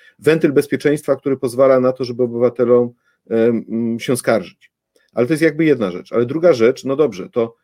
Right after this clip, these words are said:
czym innym jest podejmowanie interwencji, wyjaśnianie spraw, a prawdopodobnie czym innym jest, e,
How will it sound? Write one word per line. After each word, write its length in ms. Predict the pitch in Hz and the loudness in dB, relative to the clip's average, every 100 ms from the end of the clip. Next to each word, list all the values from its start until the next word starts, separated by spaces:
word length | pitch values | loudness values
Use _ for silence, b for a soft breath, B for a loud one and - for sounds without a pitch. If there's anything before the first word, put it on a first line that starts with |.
| _ | _
czym 180 | - 117 | -8 -6
innym 200 | 165 165 | -4 -4
jest 140 | 147 | -4
podejmowanie 540 | - 131 127 123 127 123 | -4 -4 -2 0 0 -2
interwencji, 720 | 110 117 107 113 107 - - | -4 -4 0 0 0 -6 -6
wyjaśnianie 480 | 104 117 117 120 120 | -2 0 -2 -4 -4
spraw, 420 | - 101 107 156 _ _ _ _ - | -4 0 0 -2 _ _ _ _ -12
a 100 | 117 | -2
prawdopodobnie 640 | 135 123 131 135 135 139 | 0 0 -2 -4 -4 -6
czym 220 | 131 127 | -4 -2
innym 460 | 123 123 120 135 165 _ _ _ _ | -2 -2 -2 -2 -4 _ _ _ _
jest, 600 | - 123 143 147 147 - - | -4 0 2 2 0 -8 -2
e, 300 | 127 127 127 | 2 2 2